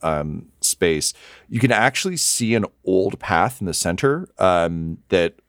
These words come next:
uh, is much more ornate, much more in line with the, uh, the break room of mourning. Um, but it seems as though the space around it has been hollowed out, uh, in a much more cavalier fashion, um,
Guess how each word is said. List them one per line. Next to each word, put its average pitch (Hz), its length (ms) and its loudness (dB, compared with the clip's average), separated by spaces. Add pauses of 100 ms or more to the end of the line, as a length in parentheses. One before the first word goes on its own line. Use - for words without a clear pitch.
(100)
uh, 87 240 2
is 98 160 -4
much 101 280 0
more 101 240 2
ornate, 92 580 -2
much 104 240 -2
more 98 220 0
in 90 80 -2
line 87 500 -2
with 85 340 -4
the, 82 480 -2 (460)
uh, 71 160 4
the 73 80 -10
break 87 300 -2
room 87 160 -2
of 76 120 -10
mourning. 92 580 -4 (540)
Um, 87 460 2
but 117 120 4
it 104 140 -2
seems 131 440 2
as 113 180 0
though 104 260 4
the - 140 -6
space - 300 0
around 90 380 0
it 98 100 -6
has 92 140 -6
been 92 120 -2
hollowed 80 460 0
out, 76 400 -4 (120)
uh, 71 380 0
in 92 120 -2
a 90 60 -2
much 85 300 -2
more 85 140 0
cavalier 73 640 -2
fashion, 67 580 -8 (640)
um, 65 560 0